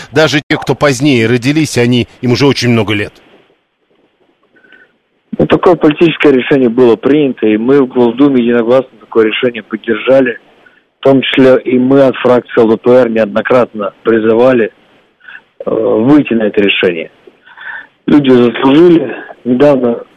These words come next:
Speaker 2: такая же мера поддержки, э, была, э, зафиксирована, и с-, статус был уравнен для жителей осаждённого Севастополя. Поэтому, двигаясь в этой логике,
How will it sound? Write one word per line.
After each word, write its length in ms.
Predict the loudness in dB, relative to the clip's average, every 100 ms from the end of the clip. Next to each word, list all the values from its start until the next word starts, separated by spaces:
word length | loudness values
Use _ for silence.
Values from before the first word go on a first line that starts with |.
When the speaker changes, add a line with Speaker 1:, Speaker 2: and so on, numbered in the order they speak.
| _ _
Speaker 2:
такая 460 | -6 0 2 4 2
же 200 | 0 0
мера 420 | 2 2 2 -2
поддержки, 840 | -4 -6 -2 2 2 0 -6 -6
э, 1300 | -6 _ _ _ _ -20 -18 -18 -20 -10 -6 -2 -2
была, 560 | 2 4 4 4 2 -2 -14 -20 -16
э, 280 | -6 0 2
зафиксирована, 880 | 0 -2 -2 2 4 2 0 -2 -4 -10 _ -6
и 400 | 0 2 2 0
с-, 420 | -2 -10 _ -18 -6
статус 420 | 0 0 0 0
был 280 | 2 2 2
уравнен 580 | 2 4 2 0 -2 -6 -10 _ -20 _ -12
для 320 | -2 2 4
жителей 540 | 4 2 2 2 2 2
осаждённого 800 | -2 -2 -2 2 2 2 0 -2
Севастополя. 720 | 0 -2 0 0 0 2 -2 -4 _ _ _ _ _ -2
Поэтому, 500 | 0 2 2 2 2
двигаясь 640 | 2 2 2 2 0 0
в 40 | -2
этой 240 | 2 2
логике, 680 | 4 4 2 -2 -4 -8